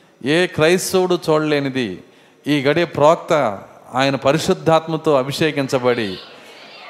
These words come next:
ఈ రెండు సంతానాలు ఉన్నాయని ప్రవక్త మాట్లాడి ఉన్నాడు. చూడండి, ఈ రెండు సంతానాలు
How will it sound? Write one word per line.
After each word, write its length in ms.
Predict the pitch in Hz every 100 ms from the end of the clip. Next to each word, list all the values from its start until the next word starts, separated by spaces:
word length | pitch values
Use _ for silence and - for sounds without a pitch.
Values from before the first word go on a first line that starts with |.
| 135
ఈ 100 | 147
రెండు 260 | 147 185
సంతానాలు 560 | 190 185 180 175 170 156
ఉన్నాయని 420 | 143 160 165 160
ప్రవక్త 360 | 139 139 139 143
మాట్లాడి 460 | 135 131 139 123
ఉన్నాడు. 360 | 117 110 95 80
చూడండి, 2000 | - - - - - - - _ _ _ _ _ _ _ _ _ _ _ - 160
ఈ 20 |
రెండు 220 | 143 185
సంతానాలు 920 | 190 196 180 190 185 175 175 147 110